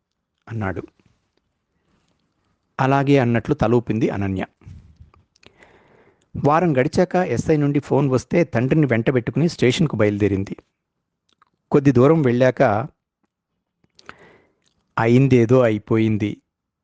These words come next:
ఈ పోలీసులు, కేసులు ఎందుకమ్మా? నానమ్మని ఎలాగూ తీసుకురాలేము.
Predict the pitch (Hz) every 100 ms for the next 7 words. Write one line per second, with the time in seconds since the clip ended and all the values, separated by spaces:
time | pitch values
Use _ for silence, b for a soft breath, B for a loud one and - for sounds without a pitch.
0 | - 123 120 123 135 139 - 123 123 -
1 | 117 117 - 123 117 107 113 127 117 113
2 | 107 110 - _ _ _ _ _ _ _
3 | _ - 123 117 131 143 139 117 120 123
4 | 135 123 113 - 113 104 101 101